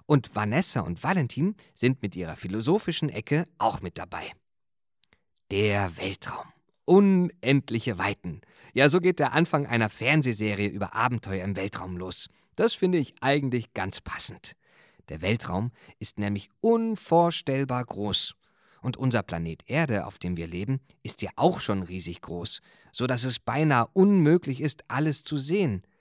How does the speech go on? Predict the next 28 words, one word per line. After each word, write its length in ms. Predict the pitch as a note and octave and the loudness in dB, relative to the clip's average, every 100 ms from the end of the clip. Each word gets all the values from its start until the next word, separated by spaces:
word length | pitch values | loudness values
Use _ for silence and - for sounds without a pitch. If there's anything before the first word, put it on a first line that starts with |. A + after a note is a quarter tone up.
| _ - | _ -8
Aber 220 | - C3 | 0 0
der 300 | A#2+ A#2 G#2 G#2 | 2 0 -2 2
Weltraum 580 | G3 C#4 - A#2 A#2 | 4 2 0 0 0
erst, 480 | E2+ G#2+ G#2 - - - | 0 -2 -2 -4 -14 -4
uiuiuiuiui. 1400 | G3 A3+ A#3 C#4 B3 C#4+ E4+ C#4 D#3+ B2+ A2 A2 G2+ G2+ - _ _ _ _ - | -2 -2 -2 -2 -2 -2 0 6 6 6 4 4 2 -2 -6 _ _ _ _ -4
Aber 380 | A2 G#2+ G#2 - _ _ _ - | 0 2 0 -4 _ _ _ -10
was 380 | C3+ E3 - - _ | -6 -4 -6 -10 _
ist 300 | A3+ - - | -6 -6 -6
der 160 | F3+ | -4
Weltraum 540 | G#2+ G#2+ - F#2+ F2+ F2 - - | -2 -2 -4 -4 -4 -6 -10 -16
oder 320 | - F#2 F2 - | -12 -10 -10 -12
das 300 | D2 D2 - | -14 -12 -8
Weltall 520 | F2+ F#2 - D#2+ F2 - | -6 -6 -8 -12 -12 -12
eigentlich? 640 | F#2+ F2+ F2 F2+ F2 - _ _ _ _ | -14 -12 -12 -10 -12 -14 _ _ _ _
Das 160 | - D#3 | -10 -6
ist 180 | E3 - | -6 -8
gar 180 | F#2 | -6
nicht 160 | B2 D#3 | -4 -2
so 80 | F3 | -2
leicht 260 | D#3+ E3 | -2 -4
zu 120 | - C3 | -6 -8
erklären. 520 | D#3 - D#3 A#2+ E2+ _ _ _ _ | -8 -4 -2 -2 -6 _ _ _ _
Aber 160 | - E2 | -10 -10
dafür 540 | D#2+ F2+ - E3+ A3+ - _ - | -4 -6 -2 -2 -2 -8 _ -8
haben 200 | A#2 C3 | -2 0
wir 120 | G2+ | 0
heute 220 | G#2+ A#2+ | -2 -2
den 260 | A#2 B2+ | -2 -2